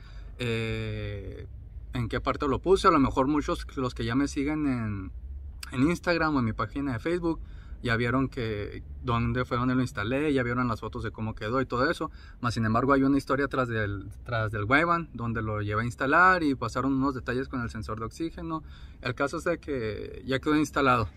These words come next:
De hecho, si vieron unas fotos que subí en mi página, ahí donde está en una,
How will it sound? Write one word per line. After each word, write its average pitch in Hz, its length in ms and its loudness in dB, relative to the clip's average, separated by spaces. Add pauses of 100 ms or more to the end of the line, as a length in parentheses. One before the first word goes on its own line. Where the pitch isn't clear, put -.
(380)
De 123 80 0
hecho, 135 160 0
si 135 100 0
vieron 127 240 2
unas 143 240 2
fotos 151 240 -6
que - 120 -4
subí 113 180 -6
en 127 60 0
mi 139 100 2
página, 156 560 2
ahí 120 120 -4
donde 113 200 -2
está 117 720 -4
en 135 160 -4
una, 127 680 -2